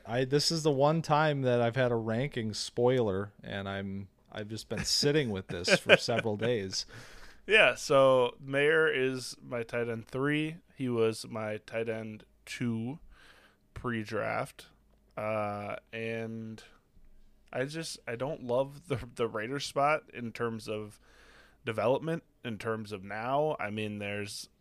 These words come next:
Speaker 2: a lot of, a good amount of competition for targets. It's just kinda weird. Like, everything that's going on with the Raiders right now is really strange. There's been the whole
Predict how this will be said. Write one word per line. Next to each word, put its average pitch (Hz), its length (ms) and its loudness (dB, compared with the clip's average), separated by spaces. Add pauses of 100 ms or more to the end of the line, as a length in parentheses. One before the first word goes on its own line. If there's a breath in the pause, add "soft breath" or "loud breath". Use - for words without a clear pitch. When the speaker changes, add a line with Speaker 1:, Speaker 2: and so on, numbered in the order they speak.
(200)
Speaker 2:
a 110 40 -12
lot 110 280 0
of, 123 120 -2
a 120 60 -6
good 120 260 -2
amount 131 220 2
of 117 40 -8
competition 131 920 -2
for - 240 -12 (100)
targets. 147 560 -2
It's - 160 -6
just 202 200 -2
kinda 208 200 0
weird. 117 480 -4
Like, 117 160 4
everything 143 440 2
that's 123 180 -4
going 113 240 -2
on 117 180 -2
with 110 120 -10
the 110 80 -8
Raiders 104 360 -6
right 95 140 -6
now 101 240 -8
is 110 220 -14
really 101 580 -8
strange. - 880 -8
There's 113 260 -6
been 117 200 -2
the 110 80 -8
whole 110 460 -2